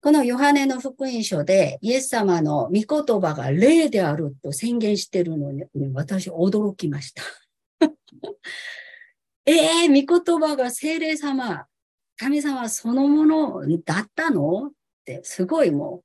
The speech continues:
この言葉にすごく目覚めました。そして命そのもの。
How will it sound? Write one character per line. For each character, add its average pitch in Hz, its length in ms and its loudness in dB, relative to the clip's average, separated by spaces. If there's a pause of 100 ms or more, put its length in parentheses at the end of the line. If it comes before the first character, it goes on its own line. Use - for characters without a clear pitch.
(140)
こ 240 120 -6
の 233 160 -2
言 185 320 -2
葉 147 160 -4
に 123 240 -8 (120)
す - 200 -6
ご 214 140 -6
く 143 280 -14 (760)
目 147 360 0
覚 254 180 0
め 220 120 -2
ま 139 160 -4
し - 120 -20
た。 - 100 -20 (400)
そ 277 180 -2
し 269 80 -4
て 220 200 -2
命 311 580 4
そ 285 220 0
の 254 120 2
も 156 160 -2
の。 - 120 -18